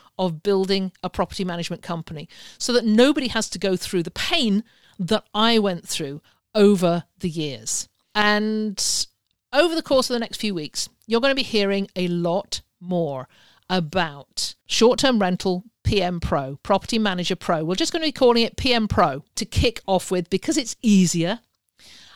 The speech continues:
And very, very briefly, Property Manager Pro, P M Pro, is a twelve module course spread over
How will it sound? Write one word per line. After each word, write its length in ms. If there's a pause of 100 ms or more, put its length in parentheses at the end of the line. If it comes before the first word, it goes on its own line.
And 440
very, 360
very 200
briefly, 580
Property 260
Manager 320
Pro, 380
P 180
M 120
Pro, 380
is 380 (100)
a 320 (120)
twelve 640 (400)
module 680 (460)
course 440 (100)
spread 540
over 560